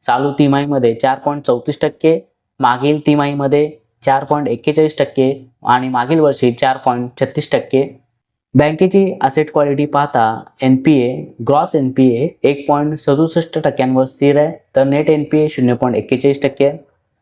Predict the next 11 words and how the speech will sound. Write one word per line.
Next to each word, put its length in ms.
बँकेचे 500
प्रोव्हिजनिंग्स 840
दुपटीने 460
वाढून 360
एक 220
हजार 340
आठशे 400
चौदा 320
कोटी 220
झालेले 300
आहेत. 140